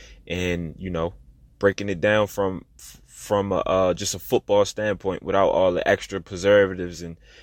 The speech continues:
and everything that goes on with the business. So with that being said, let's jump right into the rankings. And here we are. And at number thirteen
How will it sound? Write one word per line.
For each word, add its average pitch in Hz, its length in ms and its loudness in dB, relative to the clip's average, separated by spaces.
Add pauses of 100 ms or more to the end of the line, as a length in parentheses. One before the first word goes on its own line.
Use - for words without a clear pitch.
(120)
and 87 320 -8
everything 95 360 -2
that 85 140 -4
goes 92 240 0
on 90 220 -4
with 87 160 -8
the 80 80 -12
business. 85 420 -4
So 85 240 -4 (760)
with 170 240 8
that 165 220 6
being 143 220 2
said, 147 400 6 (840)
let's 123 200 0
jump 131 280 2
right 131 240 6
into 131 380 -2
the 135 80 -2
rankings. 120 640 -2 (120)
And 110 240 -4
here 120 220 8
we 135 260 2
are. 139 400 6 (1000)
And 139 200 6
at 127 100 8
number 135 280 2
thirteen 156 760 2